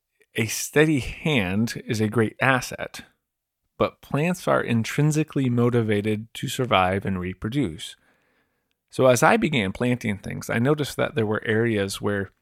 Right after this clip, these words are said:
either the ground was especially healthy, or there were areas where things planted decades ago were still vital.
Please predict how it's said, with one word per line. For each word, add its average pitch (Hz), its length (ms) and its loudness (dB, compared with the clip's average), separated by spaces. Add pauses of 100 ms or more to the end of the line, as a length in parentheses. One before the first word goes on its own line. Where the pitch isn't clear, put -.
(160)
either 120 240 2
the 107 120 0
ground 110 300 2
was 107 160 0
especially 107 460 -4
healthy, 160 500 0 (440)
or 175 460 2 (480)
there 143 140 6
were 208 140 4
areas 151 480 2
where 120 240 2 (240)
things 143 260 0
planted 117 460 -2
decades 135 400 2
ago 98 260 2
were 104 140 2
still 131 320 -4
vital. 123 420 -2